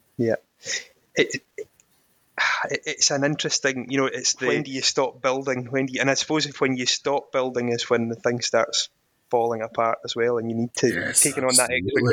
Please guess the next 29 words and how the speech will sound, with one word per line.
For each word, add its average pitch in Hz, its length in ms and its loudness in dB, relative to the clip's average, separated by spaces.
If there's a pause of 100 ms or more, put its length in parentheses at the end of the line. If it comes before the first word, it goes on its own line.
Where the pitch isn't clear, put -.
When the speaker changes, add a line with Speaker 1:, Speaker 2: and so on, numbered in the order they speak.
Speaker 1:
ground 123 200 -2
and 117 180 -4 (440)
put, - 140 0 (220)
you 135 120 0
need 139 180 2
to - 100 4
f-, - 300 -8 (1600)
have 139 320 2
the 120 100 -10
target 131 440 -2
of 123 140 -4
retirement 123 440 -2
in 120 60 -8
your 113 80 -4
head, 120 240 0
but - 160 -8
farm 117 240 4
as 113 100 0
if 117 140 -2
you're 117 80 -2
not 117 160 0
gonna 113 180 0
retire. 123 460 -2
Is 117 100 -6
that - 180 0 (720)
reasonable? 127 640 2 (500)
Speaker 2:
Yeah, 190 540 0
and, 156 240 -6
but, 175 300 4